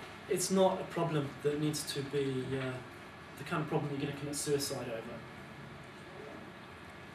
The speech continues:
over. Um, more importantly, and, um, uh, David mentioned when he, uh, introduced this talk, uh, looking at some of the, uh, practical considerations, you know, biologically and physically,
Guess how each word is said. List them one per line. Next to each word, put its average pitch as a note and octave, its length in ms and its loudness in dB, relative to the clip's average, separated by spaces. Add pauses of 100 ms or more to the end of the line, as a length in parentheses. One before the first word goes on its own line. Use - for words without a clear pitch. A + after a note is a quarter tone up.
(480)
over. F3 100 4
Um, E3 280 4 (760)
more B3 120 8
importantly, F3+ 440 8 (160)
and, D#3+ 340 2
um, E3 420 6 (380)
uh, D3+ 220 6
David D#3 300 10
mentioned D#3+ 340 8
when D3 80 4
he, D3 200 2
uh, C#3+ 160 2 (840)
introduced F3+ 520 6
this F3 140 6 (100)
talk, D#3+ 360 6
uh, D#3 140 8
looking F3+ 340 6
at E3 40 4
some E3+ 140 2
of D3+ 60 6
the, D#3 240 6
uh, D3 100 6
practical F#3 480 4
considerations, D3 840 4
you E3+ 60 6
know, D#3+ 240 6 (480)
biologically E3 640 6
and D3+ 100 2
physically, D3+ 560 2